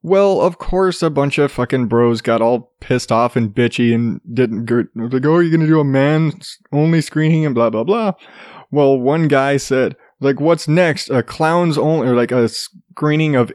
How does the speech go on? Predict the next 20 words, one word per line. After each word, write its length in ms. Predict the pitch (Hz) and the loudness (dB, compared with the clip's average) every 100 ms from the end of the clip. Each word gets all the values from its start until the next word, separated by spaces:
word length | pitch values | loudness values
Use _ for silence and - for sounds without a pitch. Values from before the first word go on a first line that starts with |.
| - | -2
It 180 | 139 | -2
for 180 | - 143 | 0 -4
people 300 | 123 143 147 | -2 -2 0
who 140 | 135 135 | 2 2
identify 480 | 117 135 139 135 | 2 0 0 0
as 140 | 131 120 | 0 -4
clowns?" 520 | - 127 131 180 196 - _ _ _ - _ _ | -4 -2 -2 -4 -6 -10 _ _ _ -20 _ _
And 100 | 139 | 0
we're 80 | 143 | 2
like, 160 | 147 139 _ _ _ _ _ | 0 -4 _ _ _ _ _
"Hey, 280 | - - 285 | -4 0 0
that's 240 | 311 254 240 | 2 0 0
a 40 | |
great 200 | 226 233 | 0 0
idea." 540 | 233 233 220 240 160 - - - - | 2 0 0 0 -2 -4 -20 -20 -14
So 200 | - 247 | -2 -2
they're 100 | 254 | 0
doing 260 | 262 254 | 2 2
it. 160 | 143 - _ _ _ - | 0 -6 _ _ _ -8
So 380 | - 143 143 | 0 0 0